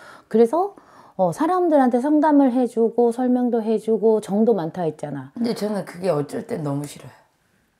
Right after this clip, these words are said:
Speaker 1: 받아들여야죠. 그래서 이 사주가 어떠냐면 특별히 뭔가 할 게 없다 했잖아. 그냥
Speaker 2: 네.
Speaker 1: 직장 생활처럼 꾸준히 하는 게 좋다 했잖아요. 근데 나중에 결국 장사는 할 거다. 근데 음식 장사든지 뭐든지 이거는 안 하는 게 좋고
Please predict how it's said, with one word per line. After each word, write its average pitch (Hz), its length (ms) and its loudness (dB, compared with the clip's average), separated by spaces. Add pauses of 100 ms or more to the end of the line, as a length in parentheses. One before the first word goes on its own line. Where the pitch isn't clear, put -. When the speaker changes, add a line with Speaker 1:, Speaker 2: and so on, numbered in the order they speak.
(240)
Speaker 1:
받아들여야죠. 185 720 -4 (200)
그래서 214 160 -2
이 269 140 4
사주가 311 340 4
어떠냐면 190 720 0
특별히 311 380 0
뭔가 196 240 0
할 233 120 -4
게 226 80 0
없다 156 240 -4
했잖아. 139 260 -12 (220)
그냥 226 180 4
Speaker 2:
네. 135 40 -2
Speaker 1:
직장 269 300 2
생활처럼 214 580 0
꾸준히 262 400 2
하는 185 220 -4
게 160 80 -4
좋다 156 260 -10
했잖아요. 156 540 -6 (460)
근데 254 220 6
나중에 220 360 6
결국 190 340 0
장사는 202 420 -2
할 202 160 -6
거다. 165 420 -2
근데 180 240 -2
음식 254 280 2
장사든지 196 540 0
뭐든지 165 440 -2
이거는 240 640 2
안 139 160 -8
하는 226 200 4
게 226 100 4
좋고 - 420 -6